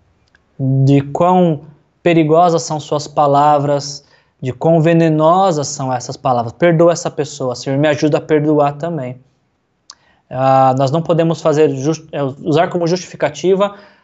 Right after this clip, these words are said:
a forma como os outros nos tratam para também,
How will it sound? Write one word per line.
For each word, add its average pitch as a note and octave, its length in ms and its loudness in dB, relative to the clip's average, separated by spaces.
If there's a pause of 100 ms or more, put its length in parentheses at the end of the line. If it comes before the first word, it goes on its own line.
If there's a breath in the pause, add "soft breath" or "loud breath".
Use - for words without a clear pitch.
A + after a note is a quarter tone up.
(140 loud breath)
a C3 80 -6
forma F#3 280 0
como F#3+ 200 -2
os D#3+ 80 -2
outros E3 180 -4
nos D3+ 140 -6
tratam D#3+ 380 -2
para D#3+ 260 0
também, D3 560 -4